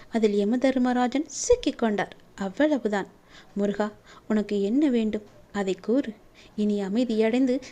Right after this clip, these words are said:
இயல்பான நிலைக்கு திரும்புவா" என்றாராம் சிவபெருமான்.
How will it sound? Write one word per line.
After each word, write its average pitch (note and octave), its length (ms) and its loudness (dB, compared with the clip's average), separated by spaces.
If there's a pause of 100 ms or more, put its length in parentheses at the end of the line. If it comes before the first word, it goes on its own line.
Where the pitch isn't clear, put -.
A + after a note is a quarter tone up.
இயல்பான G#3+ 480 2
நிலைக்கு B3+ 480 2
திரும்புவா" G3+ 600 0
என்றாராம் A#3 640 0
சிவபெருமான். A3+ 720 0